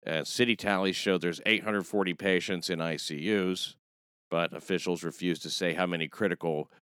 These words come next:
uh, care beds remain empty. I think that another part of this with de Blasio, he likes to, you know, just set a tone. You know, he's just not going to get into details, he says, that are ever changing. And it se-, 'cause it seems as if, like, if this is the information here,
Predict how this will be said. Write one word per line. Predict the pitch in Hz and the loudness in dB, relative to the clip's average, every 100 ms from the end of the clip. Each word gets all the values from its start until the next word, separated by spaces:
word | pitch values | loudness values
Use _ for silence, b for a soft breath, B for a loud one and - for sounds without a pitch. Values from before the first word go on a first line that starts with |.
| _ | _
uh, | 78 80 - | -2 -2 -2
care | - 120 107 | 2 4 4
beds | 90 85 80 87 | 2 2 0 -4
remain | 85 78 80 | -4 -2 -4
empty. | 73 87 | -4 -2
I | 95 98 | 0 -2
think | - 143 156 135 | 2 4 4 4
that | 110 | 2
another | 87 98 113 120 | 4 4 4 4
part | 104 92 | 4 4
of | 90 | 4
this | 87 - | 0 0
with | 85 | -2
de | 82 | 0
Blasio, | 87 98 98 85 71 71 | 4 4 4 2 -2 -4
he | 113 | 0
likes | 117 120 - | 4 4 4
to, | 135 90 | 2 2
you | 107 | 2
know, | 113 95 | 2 2
just | 127 117 - | 4 4 6
set | 151 120 | 8 6
a | |
tone. | 98 - 139 120 98 95 92 b b b | 4 6 8 10 8 4 -2 b b b
You | - - | -10 -8
know, | |
he's | 90 87 | -6 -6
just | 80 - | -4 0
not | 90 85 | 0 2
going | 82 76 | 0 0
to | |
get | 76 90 | 0 0
into | 87 78 | 0 -2
details, | 90 95 87 78 78 | -2 -2 0 0 0
he | 82 | -2
says, | 76 85 78 | -2 0 2
that | 87 80 | 2 2
are | 76 | 2
ever | 90 80 73 | 2 0 -2
changing. | - 98 95 71 71 71 - b b - | 0 2 2 0 -4 -6 -12 b b -4
And | 87 80 78 | 0 0 -2
it | - 104 | -6 -4
se-, | - 131 | 0 2
'cause | - 135 104 | 4 2 2
it | |
seems | - 165 170 | 4 4 4
as | 110 | 2
if, | 113 110 | 2 2
like, | 98 90 | 0 -2
if | 90 | -4
this | 120 - | -6 -6
is | 113 | -6
the | 95 | -4
information | 101 92 85 110 139 76 | -6 -6 -4 -2 -2 -4
here, | 69 85 | -4 -2